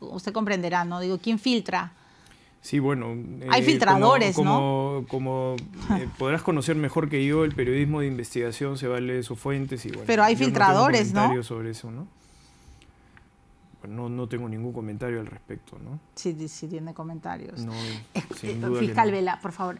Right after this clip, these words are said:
Speaker 1: Eh, fiscal, ¿come fiscal?
Speaker 2: ¿Perdón?
Speaker 1: Fiscal, ¿come fiscal?
Speaker 2: Bueno, los órganos de control justamente tienen esa labor, ¿no?
Speaker 1: Ya,
Speaker 2: De fiscal
Speaker 1: porque
Speaker 2: que coma
Speaker 1: usted
Speaker 2: fiscal si es que comete alguna inconducta funcional, ¿no?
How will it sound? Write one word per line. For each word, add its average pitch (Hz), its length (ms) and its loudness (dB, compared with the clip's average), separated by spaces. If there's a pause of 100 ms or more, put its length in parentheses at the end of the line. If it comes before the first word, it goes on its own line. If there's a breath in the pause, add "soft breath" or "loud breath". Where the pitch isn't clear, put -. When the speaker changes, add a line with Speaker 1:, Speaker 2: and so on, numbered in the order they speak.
(240)
Speaker 1:
Eh, 196 300 -8 (200)
fiscal, 254 580 2
¿come 240 200 -2
fiscal? 226 400 -6 (1400)
Speaker 2:
¿Perdón? 110 280 -8 (800)
Speaker 1:
Fiscal, 196 340 -4
¿come 196 220 -10
fiscal? 190 400 -12 (760 soft breath)
Speaker 2:
Bueno, 131 300 -4
los 107 300 -6
órganos 143 340 0
de 135 80 0
control 135 540 -2
justamente 127 600 -6
tienen 123 280 -4
esa 120 200 -8
labor, 120 340 -6
¿no? 117 300 -12
Speaker 1:
Ya, 202 240 0
Speaker 2:
De 107 60 -8
fiscal - 280 -10
Speaker 1:
porque 143 340 2
Speaker 2:
que 143 80 0
coma 208 120 2
Speaker 1:
usted 190 240 0
Speaker 2:
fiscal 139 440 -2
si 135 120 -4
es 113 80 -4
que 117 120 -4
comete 120 360 -4
alguna 127 220 -2
inconducta 120 460 -4
funcional, 117 640 -8
¿no? 165 80 -10